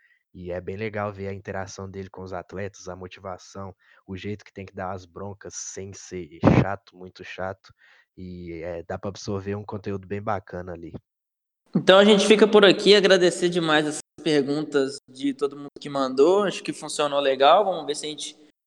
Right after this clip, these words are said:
Speaker 2: é, faz mais vezes, e é isso aí, inscreve aí na sua plataforma favorita, Spotify, Ap-, Apple, Deezer, que a gente vai tá sempre falando de futebol toda semana pra vocês.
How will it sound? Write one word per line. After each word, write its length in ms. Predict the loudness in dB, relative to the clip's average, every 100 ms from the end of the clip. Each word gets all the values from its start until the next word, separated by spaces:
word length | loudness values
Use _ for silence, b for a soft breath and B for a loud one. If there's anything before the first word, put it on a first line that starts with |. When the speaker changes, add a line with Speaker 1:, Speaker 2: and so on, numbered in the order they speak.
| _ -2
Speaker 2:
é, 200 | 0 4
faz 280 | 6 6
mais 320 | 4 2 0 0
vezes, 520 | 4 4 2 -2 -2
e 580 | 0 4 4 2 -4 -16 _ _ 0
é 80 | 2
isso 180 | 6 6
aí, 460 | 8 6 2 2
inscreve 500 | 0 2 6 6 6
aí 220 | 6 4
na 160 | 2 -2
sua 160 | -2 -2
plataforma 520 | -2 -2 -2 -2 -2
favorita, 440 | -2 -2 -2 -4
Spotify, 640 | -6 -8 -4 -2 0 2 0
Ap-, 260 | -2 -2
Apple, 680 | 0 0 0 0 0 -2 -8
Deezer, 680 | -8 -8 -2 2 2 0 b b _ -6
que 100 | -2
a 40 |
gente 260 | -2 -4 4
vai 180 | 6 6
tá 140 | 4
sempre 280 | 4 -2 2
falando 360 | 2 2 0
de 100 | -2
futebol 480 | -6 -4 -2 4 4
toda 300 | 4 4 4
semana 380 | 4 2 4 2
pra 120 | 4
vocês. 720 | 6 4 4 6 4 4 -6